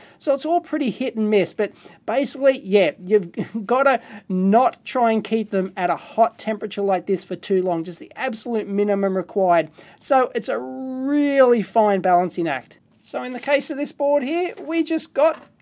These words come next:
unlucky, and, uh, well, you know, you could have, uh, thought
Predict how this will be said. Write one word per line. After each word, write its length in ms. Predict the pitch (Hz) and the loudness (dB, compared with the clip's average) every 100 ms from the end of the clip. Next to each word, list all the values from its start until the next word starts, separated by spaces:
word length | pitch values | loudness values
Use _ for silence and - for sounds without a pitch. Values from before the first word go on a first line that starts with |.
| - | -12
unlucky, 760 | 262 302 294 330 392 320 160 - | -8 -4 0 2 2 0 0 -8
and, 480 | 240 285 294 285 277 | -4 0 0 0 2
uh, 380 | 285 285 285 226 | 4 4 2 0
well, 480 | 302 359 330 311 | 0 6 6 6
you 140 | 262 285 | 0 0
know, 120 | 196 | 2
you 220 | 190 233 | 2 0
could 220 | - 277 | -4 0
have, 160 | 233 202 _ - _ _ | 0 0 _ -20 _ _
uh, 540 | - 202 202 202 202 202 | -10 -6 -4 -6 -8 -12
thought 580 | - 247 220 226 202 | 0 6 8 6 2